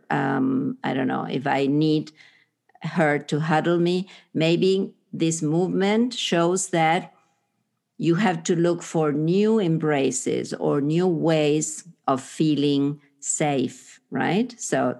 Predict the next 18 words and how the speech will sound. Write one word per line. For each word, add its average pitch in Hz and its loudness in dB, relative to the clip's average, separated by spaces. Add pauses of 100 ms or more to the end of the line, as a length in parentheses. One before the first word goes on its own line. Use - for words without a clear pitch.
(300)
the 143 0
change 156 0 (200)
with 151 2
the 151 0
moon 147 2
is 139 -4
precisely 131 -2
that. - -4 (360)
And 185 2
if 208 2
it 226 2
is 226 2
in 190 2
your 175 2
ascendant, 214 2 (640)
fate 262 0
and 226 4
destiny 170 0